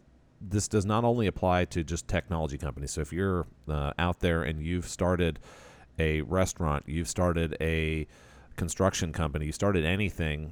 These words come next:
there's many of these, uh, resources, um, are available, uh, across the board.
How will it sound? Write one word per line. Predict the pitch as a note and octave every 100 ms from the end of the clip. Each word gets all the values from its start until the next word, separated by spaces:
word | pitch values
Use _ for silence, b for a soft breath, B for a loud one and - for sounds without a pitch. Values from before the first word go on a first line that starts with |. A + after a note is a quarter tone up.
| -
there's | E2+ E2
many | F2+ A2 A#2
of | D#2 D2+
these, | E2+ E2 D#2 - - -
uh, | D#2 D2 D2 -
resources, | F#2 F2+ G#2 E2+ E2 E2+ D#2+ D#2+ - E2+
um, | D2 D2 D2 C#2+ C2+ -
are | D#2+ D#2+
available, | D#2+ F2 E2+ D2+ D#2 D2 - -
uh, | D2+ D2+
across | - - G2 F#2 -
the | D2
board. | E2 D2+ C#2+